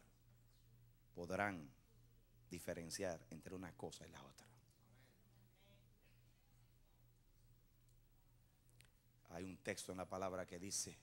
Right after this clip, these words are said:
Pablo le dice a los griegos, a los atenienses, que Dios ha ignorado, ha pasado por alto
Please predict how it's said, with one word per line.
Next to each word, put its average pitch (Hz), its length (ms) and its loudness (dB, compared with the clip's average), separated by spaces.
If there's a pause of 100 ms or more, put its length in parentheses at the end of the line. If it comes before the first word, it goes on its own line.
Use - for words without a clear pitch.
(140)
Pablo 92 240 2
le 95 100 2
dice 98 200 2
a 90 40 4
los 90 160 0
griegos, 92 540 -2 (240)
a 85 40 -2
los 87 180 -2
atenienses, 92 760 0 (880)
que 90 100 -2
Dios 98 320 2
ha 92 100 4
ignorado, 95 720 2 (840)
ha 92 120 0
pasado 98 420 0
por 98 240 -2
alto 85 800 2